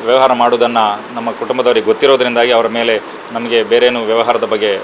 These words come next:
ಡೌಟ್ ಏನು ಇದ್ದಿರಲಿಲ್ಲ. ಅವರು ಬ್ಯುಸಿ ಇದ್ದರು ಮತ್ತು ಸಮಾಜಮುಖಿಯಾಗಿ ಕಾರ್ಯಕರ್ತರಾಗಿದ್ದರು, ಸಂಘಟಕರಾಗಿದ್ದರು,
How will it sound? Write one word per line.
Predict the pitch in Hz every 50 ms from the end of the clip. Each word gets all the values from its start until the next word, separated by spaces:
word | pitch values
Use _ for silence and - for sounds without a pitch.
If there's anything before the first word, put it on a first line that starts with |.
| - - 113 101
ಡೌಟ್ | 110 120 127 120 -
ಏನು | 123 117 107
ಇದ್ದಿರಲಿಲ್ಲ. | 104 92 107 120 107 113 110 107 110 120 127
ಅವರು | 113 104 104
ಬ್ಯುಸಿ | 101 90 107 104 101 123
ಇದ್ದರು | 127 117 - 113 120 123 - - - - - - - -
ಮತ್ತು | 127 -
ಸಮಾಜಮುಖಿಯಾಗಿ | 127 - 139 135 151 160 156 165 156 135 - 151 147 143 131 135
ಕಾರ್ಯಕರ್ತರಾಗಿದ್ದರು, | 120 - 127 131 135 123 131 123 117 127 123 123 117 120 110 113 127
ಸಂಘಟಕರಾಗಿದ್ದರು, | 120 - 113 117 135 135 143 123 127 127 123 117 107 120 104 117 123 127 127